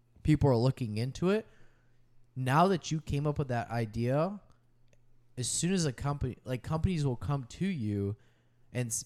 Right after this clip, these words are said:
pay you royalty for every ca-, say, like, a water power car.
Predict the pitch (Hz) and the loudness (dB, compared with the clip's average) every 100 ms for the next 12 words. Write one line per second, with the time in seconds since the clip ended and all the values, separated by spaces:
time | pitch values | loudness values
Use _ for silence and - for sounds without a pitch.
0 | - 143 139 123 104 110 170 226 135 95 | 0 2 2 0 -2 4 6 6 4 0
1 | - 76 - - - - - - - - | -8 -8 -10 -12 -14 -16 -20 -20 -14 -6
2 | 120 123 135 143 135 - 139 - - 147 | -4 0 2 2 0 -2 -6 -4 0 4
3 | 147 139 131 123 120 117 127 120 123 113 | 6 6 4 2 0 4 4 4 0 0
4 | 107 - 104 | -2 -2 -4